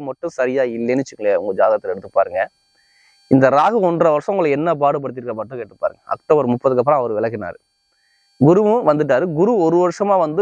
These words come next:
இன்னும் சரியான ஒரு பலனை உங்களுக்கு கொடுக்க முடியல, ஒரு நல்ல பலனை கொடுக்க முடியல. அவர் ஏன்னா அவர் நல்லவருங்க, கு-, இருக்கிறதுலே குரு பகவான் ஒன்பதாம் இடத்து அதிபதி உங்க லக்னத்தை, உங்க ராசியிலே உட்கார்ந்துருக்காரே. அப்ப நிறைய பேருக்கு நல்ல விஷயத்த செய்ய முடியல அவரால, ஒரு அனுகூலமா அமைய மாட்டுது, எல்லாமே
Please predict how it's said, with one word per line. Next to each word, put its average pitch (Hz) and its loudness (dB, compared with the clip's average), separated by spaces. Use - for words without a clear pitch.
இன்னும் 208 -2
சரியான 147 0
ஒரு 147 -6
பலனை 131 -2
உங்களுக்கு 120 -8
கொடுக்க 139 -4
முடியல, 107 -6
ஒரு 127 6
நல்ல 190 2
பலனை 175 -2
கொடுக்க 165 -4
முடியல. 127 -2
அவர் 135 2
ஏன்னா 196 0
அவர் 151 0
நல்லவருங்க, 165 0
கு-, 139 0
இருக்கிறதுலே 175 0
குரு 175 0
பகவான் 180 0
ஒன்பதாம் 185 0
இடத்து 165 -6
அதிபதி 147 -2
உங்க 127 -2
லக்னத்தை, 165 -4
உங்க 131 -2
ராசியிலே 160 -2
உட்கார்ந்துருக்காரே. 123 -4
அப்ப 170 6
நிறைய 180 4
பேருக்கு 220 2
நல்ல 208 2
விஷயத்த 196 0
செய்ய 208 2
முடியல 180 0
அவரால, 135 -2
ஒரு 151 6
அனுகூலமா 214 2
அமைய 214 2
மாட்டுது, 175 -4
எல்லாமே 170 2